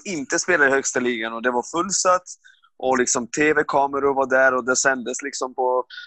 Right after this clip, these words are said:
en kanal med nationell frekvens och sådär. Så, alltså, jag tror att i slutändan så hade faktiskt folk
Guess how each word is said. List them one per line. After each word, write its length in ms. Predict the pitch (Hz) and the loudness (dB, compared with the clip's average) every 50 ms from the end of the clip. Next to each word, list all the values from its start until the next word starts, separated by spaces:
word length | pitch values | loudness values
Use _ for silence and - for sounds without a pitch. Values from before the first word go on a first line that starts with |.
| - - | -10 -6
en 120 | 123 135 127 | -6 -4 -2
kanal 380 | - 139 131 131 131 131 127 | -2 -2 0 2 2 0 0
med 120 | 127 127 127 | 0 0 -2
nationell 400 | 127 120 - 131 127 123 120 123 - | -2 -2 -4 -2 -2 -2 -2 0 -2
frekvens 500 | 123 117 - - 117 113 117 120 - - | -4 -2 0 0 0 0 0 -2 -4 -6
och 80 | 120 | -4
sådär. 300 | - 127 117 123 120 120 117 | -2 -2 2 2 2 2 2
Så, 300 | - - 123 117 113 - _ - - - _ _ _ - - | 0 0 0 2 0 0 _ -10 -20 -20 _ _ _ -4 0
alltså, 380 | - 123 - - 131 127 127 | 0 0 2 2 2 2 2
jag 240 | 110 110 139 139 139 | 2 2 2 0 2
tror 220 | - 170 170 165 156 | 2 2 4 4 4
att 100 | - - | 2 -2
i 40 | |
slutändan 580 | - - 180 175 160 - - 151 147 139 139 135 | -4 0 2 2 2 4 2 2 2 2 0 0
så 140 | - - 151 | 0 0 0
hade 200 | 151 143 143 147 | 2 2 0 -2
faktiskt 380 | - 165 156 - - 123 - | -2 -4 -4 -4 -8 -14 -6
folk 220 | - 139 135 123 | -2 -2 -2 -2